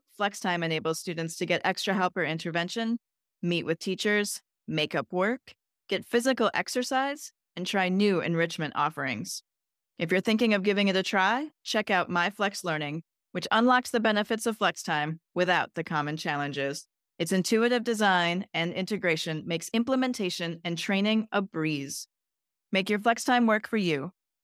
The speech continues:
Visit my flex learning dot com slash b to learn more and receive five hundred dollars off your first year. That's my flex learning dot com slash b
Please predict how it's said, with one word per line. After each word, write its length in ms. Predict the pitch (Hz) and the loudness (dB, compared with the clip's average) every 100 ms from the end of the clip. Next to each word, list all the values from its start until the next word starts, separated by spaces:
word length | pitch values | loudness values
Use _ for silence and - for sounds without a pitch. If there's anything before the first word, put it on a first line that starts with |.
| _ | _
Visit 240 | 190 180 185 | -2 0 2
my 280 | 196 214 262 | 4 4 2
flex 360 | 240 220 - | 0 0 -2
learning 320 | 190 180 165 | -2 0 0
dot 260 | 170 175 180 | 0 0 -2
com 440 | - 170 151 156 165 | -2 0 0 -4 -10
slash 400 | - 185 175 - - | -6 -2 -2 -4 -8
b 380 | 240 202 175 190 _ _ _ | -4 -2 -4 -8 _ _ _
to 100 | 175 | -4
learn 280 | 170 190 196 | 0 2 4
more 280 | 175 151 143 | 4 2 2
and 120 | 165 | 0
receive 320 | 165 175 190 170 | -2 -2 -6 0
five 200 | 202 220 | 0 2
hundred 180 | 254 | 0
dollars 340 | 240 180 165 156 | 2 2 2 0
off 240 | - 156 | -2 -2
your 120 | 151 | -6
first 340 | 151 165 165 - | -4 -2 -2 -4
year. 260 | 151 131 175 _ _ | -4 -4 -6 _ _
That's 240 | - 165 - | -4 -2 2
my 240 | 185 180 | 2 2
flex 340 | 233 269 269 - | 2 -2 -2 -2
learning 320 | 180 160 160 | -2 0 0
dot 240 | 165 156 | 0 0
com 380 | - 151 143 156 _ | 0 -2 -2 -8 _
slash 420 | - 190 175 - - _ | -6 -4 -2 -6 -16 _
b 340 | 175 185 190 | -4 -4 -4